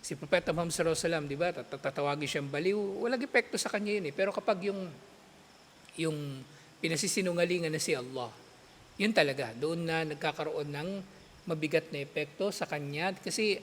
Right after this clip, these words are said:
ang kanilang trabaho ay nauunawaan nila. Hindi personal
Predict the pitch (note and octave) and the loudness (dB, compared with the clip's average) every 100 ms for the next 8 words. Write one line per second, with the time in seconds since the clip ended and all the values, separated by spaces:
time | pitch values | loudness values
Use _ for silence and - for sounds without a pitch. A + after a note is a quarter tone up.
0 | - F3+ F3+ G3 G3 G3 F#3+ G3 F#3 - | -4 0 2 4 8 8 6 0 -6 -10
1 | - - - - - - F3+ F3 F#3+ F3 | -20 -20 -20 -20 -10 2 6 10 10 8
2 | F3 D#3+ E3+ D3+ D#3 D3 D3 C#3 C3+ B2 | 4 4 4 4 2 2 2 0 -2 -4
3 | A#2+ F#3 G3 A3 F#3 D#3+ D#3 D3+ C#3+ C3+ | -2 0 2 6 6 6 2 2 0 -2